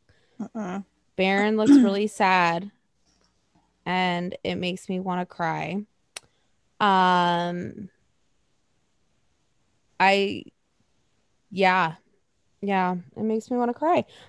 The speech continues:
Speaker 2: But, like, John Cena's back, I guess, and, you know, John Cena's something to look forward to. And Seth is a slimy asshole again.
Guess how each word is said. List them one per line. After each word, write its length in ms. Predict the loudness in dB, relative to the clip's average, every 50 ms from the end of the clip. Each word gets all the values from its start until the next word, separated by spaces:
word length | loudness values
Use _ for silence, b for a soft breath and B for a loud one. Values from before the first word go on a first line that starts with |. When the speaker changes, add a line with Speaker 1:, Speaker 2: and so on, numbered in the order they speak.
| b 0
Speaker 2:
But, 240 | 4 6 6 6 4
like, 300 | 4 4 4 4 4 2
John 300 | 2 4 4 4 4 2
Cena's 440 | 2 2 0 2 2 2 2 0 2
back, 340 | 4 4 4 2 2 -2 -2
I 140 | -2 -2
guess, 540 | 0 0 0 2 2 2 0 -2 -4 -6 -6
and, 200 | -6 -4 -4 -4 -4
you 60 | -2
know, 220 | -2 -2 -2 -4 -4
John 320 | -4 -2 -2 0 -2 -2
Cena's 500 | -4 -4 -6 -4 -4 -4 -4 -6 -8 -10
something 460 | -12 -10 -8 -8 -8 -8 -8 -12 -10
to 80 | -10 -10
look 200 | -10 -10 -12 _
forward 440 | _ -12 -10 -10 -10 -10 -12 -14 -14
to. 300 | -10 -8 -6 -4 -4 -4 -6 b b b b b b b _ _ _ _ _ _ _ _ _ _ _ _ _ _ _ _ _ _ _ _ _ -20 _ _ _ _ _ _ _ _ _ _ _ -2
And 180 | 0 0 0 0
Seth 380 | -2 2 4 4 4 4 2
is 120 | -2 -4 -4
a 80 | -6
slimy 480 | -6 -6 -4 -2 -2 -2 -2 -2 -4 -2
asshole 480 | -2 -2 -2 -2 -2 -4 -4 -4 -4
again. 380 | -6 -12 -14 -14 -14 -12 -14 -14